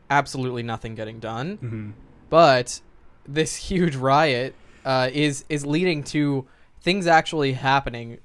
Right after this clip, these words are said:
Speaker 1: quicker than they should, or
Speaker 2: A-
Speaker 1: than they usually do.
Speaker 2: And I was thinking about that because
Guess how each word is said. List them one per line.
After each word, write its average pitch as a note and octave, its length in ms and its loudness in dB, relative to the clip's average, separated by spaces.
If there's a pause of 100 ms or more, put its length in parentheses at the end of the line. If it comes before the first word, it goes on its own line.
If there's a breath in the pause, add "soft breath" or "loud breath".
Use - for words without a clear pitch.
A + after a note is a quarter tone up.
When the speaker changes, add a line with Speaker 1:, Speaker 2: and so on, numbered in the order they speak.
(140)
Speaker 1:
quicker D#3+ 420 -2
than B2 260 -4
they A#2+ 220 -2
should, - 460 -8
or A#2 60 -6
Speaker 2:
A- A#2+ 60 -4
Speaker 1:
than B2+ 140 -2
they B2+ 80 -2
usually B2 440 -4
do. A#2+ 200 -10 (140)
Speaker 2:
And F3 100 2
I G3 40 2
was G#3 120 0
thinking D#3+ 220 -2
about A2+ 220 -6
that G2+ 240 -10 (160)
because D3+ 560 0